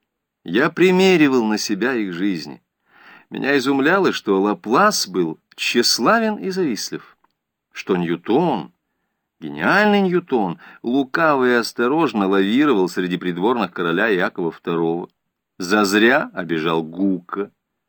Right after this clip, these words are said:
что Декарт был и иезуит, и порядочный лентяй,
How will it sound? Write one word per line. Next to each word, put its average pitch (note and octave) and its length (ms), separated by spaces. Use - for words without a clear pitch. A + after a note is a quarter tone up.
что - 300
Декарт B2+ 880
был G#2 240
и A#2+ 60
иезуит, C#3+ 840
и D#3+ 100
порядочный D#3+ 560
лентяй, B2 480